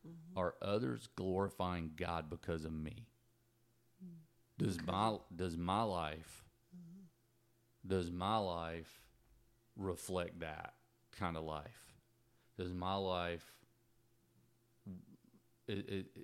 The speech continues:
Speaker 2: is my story of transformation, is it about me or is it about the work that God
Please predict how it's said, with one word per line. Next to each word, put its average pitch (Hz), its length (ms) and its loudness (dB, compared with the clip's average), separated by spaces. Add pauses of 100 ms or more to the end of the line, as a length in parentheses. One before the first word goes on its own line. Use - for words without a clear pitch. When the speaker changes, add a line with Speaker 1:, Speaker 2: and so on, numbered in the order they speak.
(120)
Speaker 2:
is 90 200 -2
my 92 240 2
story 87 840 0 (340)
of 95 140 -2
transformation, 87 1080 0 (920)
is 104 140 2
it 98 100 2
about 87 300 2
me 135 280 2 (560)
or 98 200 6
is 90 180 2
it 90 100 0
about 85 460 2 (1900)
the 92 100 2
work 90 460 2
that 92 200 -6
God 85 320 0